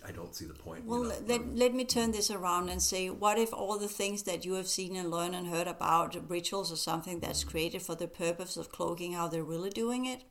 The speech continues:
Speaker 1: Mm. Yeah.
Speaker 2: That all of these, if, if you, if you make, uh, most of what we know of rituals today comes from Hollywood.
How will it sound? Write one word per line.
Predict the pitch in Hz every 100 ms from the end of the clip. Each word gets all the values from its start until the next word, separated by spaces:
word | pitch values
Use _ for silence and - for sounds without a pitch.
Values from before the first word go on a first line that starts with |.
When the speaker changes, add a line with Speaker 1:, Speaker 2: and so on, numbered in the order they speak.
| - - 85 85
Speaker 1:
Mm. | 90 101 98 87 69 71 - - - - - - 85
Yeah. | 80 90 127 127 - - - - -
Speaker 2:
That | 180 175
all | 180 196 202
of | 185
these, | 190 196 190 - - - - -
if, | - 208
if | - 214 214
you, | 226 226 226
if | 202 208
you | 220
make, | 202 220 220 - 208 214
uh, | 190 196 190 170 - - - - - - - - - - - - - - - - - - - - - -
most | 240 262
of | 294
what | 226 196
we | 226
know | 214 208
of | 208
rituals | 208 202 208 -
today | 202 180
comes | 180 180 180
from | - 180
Hollywood. | 170 156 - -